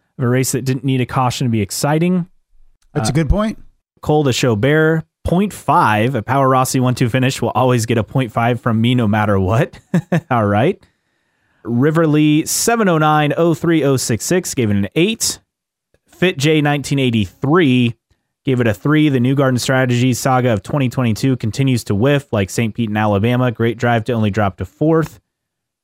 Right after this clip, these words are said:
Speaker 1: Full Send Race, probably a seven for avid fans following the strategy battle, maybe a four or five for casual viewer. Richardson Roa gave it, uh, said, "Great race. Just wish we had one more lap." Eight out of ten.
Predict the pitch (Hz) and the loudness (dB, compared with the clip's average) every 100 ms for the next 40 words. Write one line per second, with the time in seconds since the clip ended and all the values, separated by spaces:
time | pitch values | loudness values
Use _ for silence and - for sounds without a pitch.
0 | _ - 147 131 143 123 117 139 143 - | _ -2 0 0 0 0 2 2 0 -4
1 | - 165 151 120 - 156 139 143 131 123 | -4 0 2 0 0 0 0 0 -2 0
2 | 123 127 117 - 127 123 120 107 127 120 | 0 0 -2 -2 -2 0 0 -2 -2 0
3 | 113 95 - 127 123 110 120 113 113 110 | 0 -4 -2 0 0 0 0 0 2 2
4 | 113 110 110 98 120 113 123 - 123 104 | 0 2 0 -2 -2 -2 -2 -2 -2 0
5 | 98 92 101 95 - 104 95 104 98 92 | 0 -2 -4 -8 -4 -2 0 0 0 -2
6 | 98 _ 98 107 107 90 - _ _ _ | -4 _ -2 0 0 -2 -6 _ _ _
7 | _ _ _ _ 127 139 - 131 - 147 | _ _ _ _ -4 -2 -2 -4 -2 -2
8 | 113 139 190 208 160 135 131 135 120 117 | 0 2 2 0 0 -2 -2 -2 -2 -2
9 | 135 113 117 143 147 151 160 - - - | -2 -2 -2 -2 0 0 0 -2 -8 -6
10 | 127 - 131 - 123 117 123 123 120 120 | -6 -2 -2 0 0 0 0 0 0 0
11 | 120 - 120 110 101 - 160 165 165 | -2 -2 -2 0 -2 -2 0 0 -2